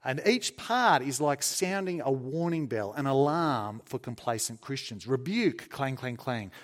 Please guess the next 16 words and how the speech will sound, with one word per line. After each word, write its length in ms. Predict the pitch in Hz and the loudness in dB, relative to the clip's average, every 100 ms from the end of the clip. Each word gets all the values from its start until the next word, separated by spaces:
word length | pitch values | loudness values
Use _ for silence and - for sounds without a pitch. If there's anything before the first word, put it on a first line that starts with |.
| - | -10
Warning, 500 | 147 190 226 208 147 | 2 6 6 4 0
clang, 300 | 110 151 151 | -2 -2 0
clang, 220 | 143 143 127 | 0 -2 -2
clang. 320 | 135 120 107 - - | -4 -4 -6 -14 -8
And 140 | 165 | -4
even 260 | 202 262 277 | -2 -2 -2
to 100 | 233 | -2
some 180 | - 196 | -2 -2
extent, 320 | 185 - 180 | -4 -6 -6
the 140 | 165 | -6
encouragement 640 | 165 160 196 214 214 - 90 | -6 -6 -2 -2 -2 -8 -10
rings 500 | 117 117 143 160 156 | -6 -4 -2 -4 -4
the 100 | 165 | -6
bell 260 | 131 113 113 | -2 0 0
as 160 | 107 | -2
well. 480 | 113 139 135 95 - | -4 -2 -2 -2 -10